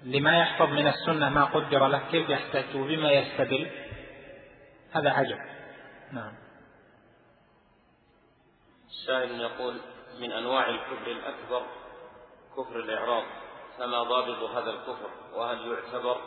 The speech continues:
Speaker 2: من يزهد في تعلم العلم الشرعي معرضا؟"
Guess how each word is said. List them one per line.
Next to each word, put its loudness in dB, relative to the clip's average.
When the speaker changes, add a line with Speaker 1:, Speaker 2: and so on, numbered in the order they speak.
Speaker 2:
من -10
يزهد -4
في -12
تعلم -4
العلم -6
الشرعي -8
معرضا؟" 0